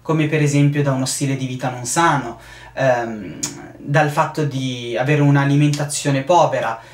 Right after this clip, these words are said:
o di vivere in ambienti, eh, particolarmente stressanti, anche a livello familiare, quindi aver avuto particolari traumi. E tutto ciò va, eh, in un certo senso a depositarsi sul nostro, ehm, sul nostro D N A,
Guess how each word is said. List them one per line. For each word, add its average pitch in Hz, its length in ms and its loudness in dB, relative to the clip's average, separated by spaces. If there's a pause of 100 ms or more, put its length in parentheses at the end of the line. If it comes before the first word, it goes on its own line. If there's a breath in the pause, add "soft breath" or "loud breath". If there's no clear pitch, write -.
(160 loud breath)
o 180 320 4
di 160 120 -2
vivere 165 360 2
in 160 120 0
ambienti, 147 800 2 (160 loud breath)
eh, 123 540 -4
particolarmente 156 720 0
stressanti, 143 960 0 (220 loud breath)
anche 170 440 2
a 143 60 0
livello 143 320 4
familiare, 135 640 0
quindi 127 380 -4
aver 131 240 -2
avuto 135 280 -4
particolari 135 580 -2
traumi. 117 440 -2 (280 loud breath)
E 165 100 -6
tutto 233 320 0
ciò 208 460 2
va, 156 420 2 (300 loud breath)
eh, 139 260 4
in 160 120 0
un 165 100 2
certo 180 280 0
senso 175 600 2
a 151 140 4
depositarsi 160 1080 0
sul 160 280 -2
nostro, 139 680 0 (280 soft breath)
ehm, 117 680 -4
sul - 260 -4
nostro 160 320 2
D 147 60 2
N 151 220 4
A, 143 420 0